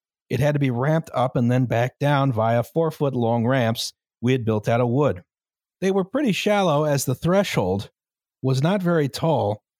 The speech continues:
but when you're talking about several thousand pound piece of gear being moved by three guys, any change of elevation is notable.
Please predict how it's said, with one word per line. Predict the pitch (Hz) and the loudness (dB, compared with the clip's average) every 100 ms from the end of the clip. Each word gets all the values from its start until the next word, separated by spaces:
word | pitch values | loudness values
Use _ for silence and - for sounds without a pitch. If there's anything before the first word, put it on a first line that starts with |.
| _ - | _ -6
but | 147 | 0
when | 156 | 0
you're | 156 | 2
talking | 208 202 | 2 2
about | 175 143 | 2 0
several | - 214 208 | 0 0 0
thousand | - 170 160 - 131 | 0 0 2 0 0
pound | 156 151 135 | 0 2 2
piece | 151 147 | 0 0
of | 135 | -2
gear | 143 151 | 0 0
being | 143 139 135 | 0 0 2
moved | 147 147 | 2 2
by | 127 123 | 0 -2
three | - 180 160 | -2 -2 0
guys, | 143 127 127 - | 2 2 0 -2
any | 160 208 | 0 0
change | 208 - 143 139 135 | 0 -2 0 0 2
of | 123 | 2
elevation | 120 113 95 101 113 | 2 2 0 0 0
is | 110 | 0
notable. | 117 127 127 87 - | 2 2 2 -4 -6